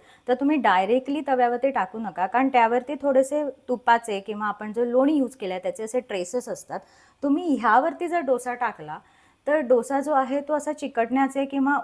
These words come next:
उलटण्याचे चान्सेस असतात, तो पाहिजे तसा स्प्रेड होत नाही. तर तुम्ही यावेळेला काय कराल की थोडंसं पाणी घ्यायचंय, त्यावरती असं स्प्रिंकल करायचंय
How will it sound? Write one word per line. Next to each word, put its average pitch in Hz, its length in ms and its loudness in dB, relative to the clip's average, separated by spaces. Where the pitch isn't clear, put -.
उलटण्याचे 294 680 0
चान्सेस 226 480 -6
असतात, 202 360 -10
तो 277 60 -4
पाहिजे 220 420 0
तसा 269 180 -4
स्प्रेड 269 420 -2
होत 196 220 -6
नाही. 117 160 -16
तर 320 80 6
तुम्ही 311 380 4
यावेळेला 330 380 2
काय 247 260 4
कराल 180 340 -2
की 262 160 -8
थोडंसं 277 280 2
पाणी 220 340 -2
घ्यायचंय, 240 480 0
त्यावरती 247 360 2
असं 277 160 0
स्प्रिंकल 277 520 2
करायचंय 190 480 2